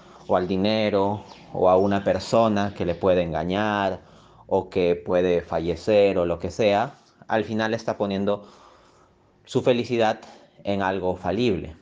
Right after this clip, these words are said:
Entonces la plena felicidad del hombre se da cuando él pone su esperanza en lo infalible, y esto es cuando lo pone en Dios,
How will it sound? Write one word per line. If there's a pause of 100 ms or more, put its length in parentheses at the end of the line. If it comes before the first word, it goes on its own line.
(280)
Entonces
la
plena
felicidad
del
hombre (180)
se
da
cuando
él
pone
su
esperanza
en
lo
infalible, (300)
y
esto
es
cuando
lo
pone
en
Dios,